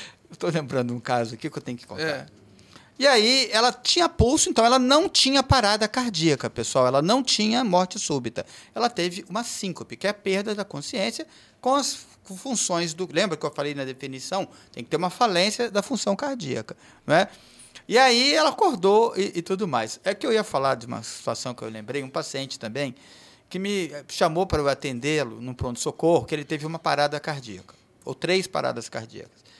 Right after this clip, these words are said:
Speaker 1: Eu não podia ir, falei, "Eu, mas eu posso, ela longe, eu posso falar com o médico." Aí o médico pegou pra mim e falou assim, "Olha, é, ele tá de alta." Aí lembra que eu falei lá, paciente de setenta e oito anos,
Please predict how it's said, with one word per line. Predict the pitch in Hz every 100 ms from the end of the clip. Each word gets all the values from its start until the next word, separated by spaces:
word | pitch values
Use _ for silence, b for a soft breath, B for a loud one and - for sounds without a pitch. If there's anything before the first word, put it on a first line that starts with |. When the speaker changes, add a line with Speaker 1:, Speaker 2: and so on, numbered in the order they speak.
| b -
Speaker 1:
Eu | 320
não |
podia | 240 185 196 208
ir, | 180 240 143 -
falei, | - 180
"Eu, | 208 240
mas | 240
eu | 269
posso, | - 208 220 190
ela | 170
longe, | 156 170 190 220 226
eu | 233
posso | - 233 -
falar | 269 233
com | 359
o |
médico." | 370 294 196 - - B B B B 440
Aí |
o | 440
médico | 415 269 339
pegou | - 294 233
pra | 320 247
mim | 269
e | 330
falou | 381 349
assim, | 320 247
"Olha, | 247 233 135 110 _ _ _ _ _ _ _ _ _ _ b b b b b
é, | 175 175 170 165 156 151 147 147 139 135 127 123 123 208
ele | 247
tá | 269 254
de | 359
alta." | 277 240 - 131 - b b
Aí | - 220
lembra | 262 277 247
que | 214
eu |
falei | - 160 156
lá, | 156 175 123 - -
paciente | 175 208 208
de | 165
setenta | - 170 - 269 302 214
e |
oito | 170 175 170 143
anos, | 170 180 117 -